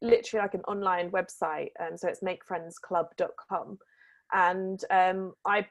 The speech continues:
pop up each month and do coaching. So, um, so it's one of those places, like, it's not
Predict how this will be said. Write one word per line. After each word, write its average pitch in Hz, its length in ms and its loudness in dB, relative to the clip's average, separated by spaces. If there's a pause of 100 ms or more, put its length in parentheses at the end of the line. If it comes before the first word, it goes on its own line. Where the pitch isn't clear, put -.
(140)
pop - 220 4
up - 260 4
each 208 320 -6
month 196 340 4
and 190 140 2
do 180 160 2
coaching. 220 1040 4
So, 226 340 6 (600)
um, 240 380 6
so - 140 4
it's 277 200 0
one 330 200 4
of 330 80 -8
those 320 220 6
places, 277 520 4
like, 208 300 6
it's 240 220 4
not 277 280 6